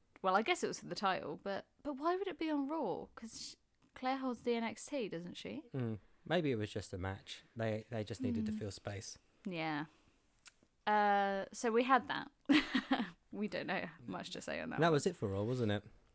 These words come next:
Speaker 1: Yeah, and then the only thing we saw, which I got very excited about, was that, um, they told us that Becky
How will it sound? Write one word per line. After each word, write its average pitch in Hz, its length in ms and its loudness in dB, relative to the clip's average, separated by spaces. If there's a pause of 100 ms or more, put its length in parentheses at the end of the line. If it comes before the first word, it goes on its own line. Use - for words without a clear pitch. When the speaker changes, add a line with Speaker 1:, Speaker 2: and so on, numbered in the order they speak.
(240)
Speaker 1:
Yeah, 214 280 6
and 214 80 2
then 226 140 4
the 233 140 4
only 240 260 4
thing 220 340 0
we 220 140 0
saw, 247 600 2 (340)
which - 160 -4
I 196 80 2
got 190 120 -2
very 196 160 4
excited 214 380 -2
about, 175 320 0
was 185 240 0
that, 180 340 -4
um, 180 420 -2 (340)
they 185 100 0
told 220 380 2
us 185 320 -4
that - 240 -6
Becky 196 580 -2